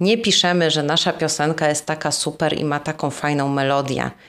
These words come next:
i że ona w ogóle jest bardzo dobra i napisana jest przez, e, kolegę, który skończył Akademię Fryderyka Chopina.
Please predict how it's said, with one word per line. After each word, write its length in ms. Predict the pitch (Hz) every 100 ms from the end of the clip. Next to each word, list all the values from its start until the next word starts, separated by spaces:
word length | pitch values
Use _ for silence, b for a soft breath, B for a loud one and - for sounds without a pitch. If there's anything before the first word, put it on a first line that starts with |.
| B
i 80 | 156
że 140 | -
ona 220 | - 165 147
w 80 |
ogóle 260 | 170 170 156
jest 200 | 147 -
bardzo 340 | 151 151 151
dobra 440 | 139 147 165 160 147
i 100 | 139
napisana 640 | 147 143 147 - 151 165
jest 340 | 147 147 156 -
przez, 480 | - - 143 151 - B B B
e, 440 | - 147 143 143 - -
kolegę, 520 | 165 147 165 175 151
który 360 | - - 151 147
skończył 680 | - 151 151 151 156 147 151 B B B - _ _ _ -
Akademię 580 | - 160 156 156 160 156
Fryderyka 500 | - 156 151 151 147 -
Chopina. 480 | - 143 120 -